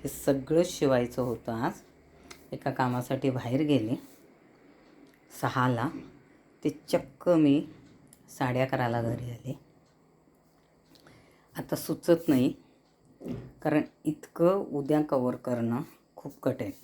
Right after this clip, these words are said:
म्हणजे काय काय शिवायचं होतं, हा एक ब्लाऊज शिवायचा होता, त्यानंतर हे रिपेअरिंग करायचे होते, ह्यातली रिपेअरिंग करायचे होते, बाकी सगळे कटिंग करून द्यायचे होते. पण झालं,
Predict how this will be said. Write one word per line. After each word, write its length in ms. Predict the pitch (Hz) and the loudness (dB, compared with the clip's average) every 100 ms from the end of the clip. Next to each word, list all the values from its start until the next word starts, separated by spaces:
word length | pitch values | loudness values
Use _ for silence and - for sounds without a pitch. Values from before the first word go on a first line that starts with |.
| - | -8
म्हणजे 300 | 131 123 127 | -2 0 0
काय 240 | 131 127 120 | 2 2 2
काय 120 | 135 | 0
शिवायचं 460 | - 123 113 - | 0 -2 -2 -6
होतं, 180 | 117 - 165 - _ _ _ - _ | -8 -6 -8 -10 _ _ _ -20 _
हा 120 | - | 0
एक 220 | 131 127 135 | 2 2 2
ब्लाऊज 240 | 127 131 | 2 2
शिवायचा 440 | - 143 143 135 | 0 0 0 0
होता, 360 | 147 143 - 151 156 _ _ - - - - - - - _ _ | -2 -2 -2 -4 -4 _ _ -10 -10 -12 -18 -20 -20 -20 _ _
त्यानंतर 680 | 151 131 127 127 123 123 123 - _ _ | 0 2 4 2 0 -2 -4 -4 _ _
हे 500 | - 135 127 123 - | -2 2 2 0 -4
रिपेअरिंग 480 | 131 127 135 139 139 | -2 0 0 2 2
करायचे 440 | 135 135 131 131 135 | 4 2 2 0 -2
होते, 340 | 131 - - _ | -2 -6 -8 _
ह्यातली 380 | - 123 127 135 | -4 -4 0 0
रिपेअरिंग 440 | 135 131 131 131 131 | 2 0 2 2 2
करायचे 420 | 123 123 123 131 | 2 0 -2 -2
होते, 300 | 127 156 170 | -4 -4 -2
बाकी 280 | 151 113 131 | -2 -2 -4
सगळे 360 | 131 127 131 139 - _ _ _ _ | -6 -6 -4 -4 -6 _ _ _ _
कटिंग 320 | 139 135 127 120 | -6 0 0 2
करून 320 | 120 123 113 | -2 -2 -2
द्यायचे 320 | 110 113 - | -4 -6 -10
होते. 440 | 110 107 - - - _ _ _ _ _ _ _ _ _ _ _ _ _ _ | -10 -10 -10 -10 -10 _ _ _ _ _ _ _ _ _ _ _ _ _ _
पण 180 | 160 147 | 2 2
झालं, 380 | 147 143 147 | 2 0 2